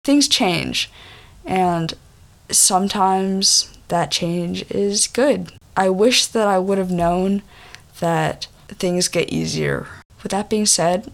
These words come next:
everyone's journey is different because everybody is vastly different.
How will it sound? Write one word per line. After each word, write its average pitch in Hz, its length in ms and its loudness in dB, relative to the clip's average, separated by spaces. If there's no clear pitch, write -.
everyone's 196 460 -2
journey 175 600 -4
is 160 440 -2
different 165 540 -4
because 202 380 -4
everybody 220 600 2
is 220 460 -2
vastly 190 680 2
different. 175 540 0